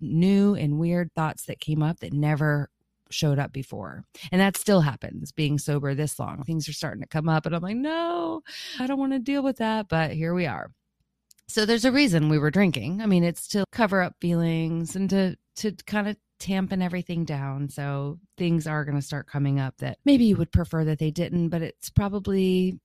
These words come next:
past time to start working through them. And I'm speaking to myself there too. So day three to five, it was starting to get real, real,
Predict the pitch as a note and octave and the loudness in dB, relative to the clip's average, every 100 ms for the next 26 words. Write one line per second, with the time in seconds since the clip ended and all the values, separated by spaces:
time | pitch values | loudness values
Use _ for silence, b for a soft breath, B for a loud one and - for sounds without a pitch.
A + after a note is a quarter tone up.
0 | _ E3 E3 D#3 - D3 D3 C#3+ - A2 | _ -6 -6 -6 -4 -4 -4 -8 -8 -8
1 | C3 - C3+ - C#3+ C3 A2 G#2 D#3 _ | -6 -4 -4 -2 -4 -4 -4 -6 -6 _
2 | _ _ _ _ _ _ - - C#3+ D3 | _ _ _ _ _ _ -20 -12 -6 -6
3 | D3 D#3 D3+ D#3 C#3+ - A2+ - - B2 | -4 -4 -2 0 0 0 -2 -4 -8 -8
4 | - - - B B B A3+ F#3+ - G#3+ | -12 -14 -20 B B B -20 -12 -2 0
5 | G3 F#3+ F#3+ - F#3 F#3 A#3+ A#3 A#3 G3 | 2 0 -2 -4 -4 -4 -4 -6 -6 -6
6 | F#3 F3+ F3 E3+ - D#3+ D3+ - D3+ D3 | -4 -4 -4 -8 -8 -8 -6 -6 -6 -6
7 | D3 C#3 F#3+ G3 F3 F3 D#3+ D#3+ | -6 -4 -4 -2 0 0 0 -2